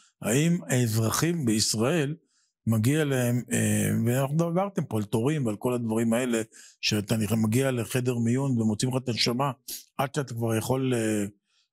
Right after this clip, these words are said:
אה, לקבל. מצד שני, ברגע שאתה מקבל את הטיפול, באמת הטיפול הוא מעולה.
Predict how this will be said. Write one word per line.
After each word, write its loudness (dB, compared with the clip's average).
אה, 2
לקבל. 0
מצד -2
שני, -4
ברגע 2
שאתה -2
מקבל 0
את -2
הטיפול, -2
באמת -2
הטיפול -4
הוא 0
מעולה. -2